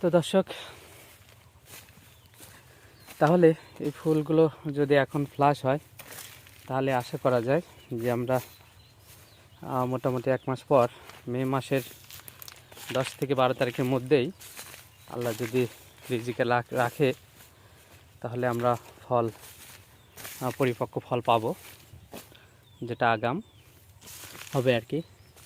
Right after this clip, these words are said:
তো এরকম এখনও বেশ কিছু ফুল আল্লাহর রহমতে টিকে আছে। তো এই ফুলগুলো ফ্লাশ হবে আগামী কয়েকদিনে, দুই থেকে তিন দিনের মধ্যে ফুলগুলো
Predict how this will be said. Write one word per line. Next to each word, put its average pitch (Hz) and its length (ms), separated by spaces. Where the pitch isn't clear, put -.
তো 135 80
এরকম 160 420
এখনও 160 340
বেশ 151 200
কিছু 160 280
ফুল 147 340
আল্লাহর 127 220
রহমতে 135 380
টিকে 135 280
আছে। 143 320
তো 131 60
এই 135 200
ফুলগুলো 139 440
ফ্লাশ 127 380
হবে 120 140
আগামী 117 300
কয়েকদিনে, 123 440
দুই 120 140
থেকে 127 200
তিন 120 220
দিনের 120 180
মধ্যে 117 300
ফুলগুলো 117 440